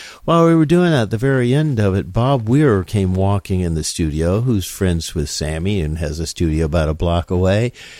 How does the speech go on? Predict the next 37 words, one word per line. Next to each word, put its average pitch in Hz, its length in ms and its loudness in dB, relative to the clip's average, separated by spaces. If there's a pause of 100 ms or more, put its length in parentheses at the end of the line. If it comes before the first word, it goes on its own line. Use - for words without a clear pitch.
(240)
And 127 140 0
I 123 80 4
said, 101 320 0
"Bob, 98 340 0
you - 120 -10
gotta 104 200 4
get 110 120 4
on 107 100 4
this 107 180 2
vocal 104 300 2
mic 95 340 0
and 78 120 -4
sing, 113 500 2
uh, 101 280 2
sing 127 280 0
this 117 160 0
background 107 600 0
chorus 101 340 -2
part - 260 -4
with 76 160 -6
me. 80 160 -2
Everybody's 107 600 2
singing 80 340 0
on 73 160 -4
it." - 120 -8
So 80 180 -4
Bob 95 380 -2
went 104 160 2
out 95 240 0
and 127 120 0
sang 127 340 2
Rock 170 380 -2
You 98 220 0
on 92 160 -2
this 87 220 -6
one 127 240 0
song. 117 500 -4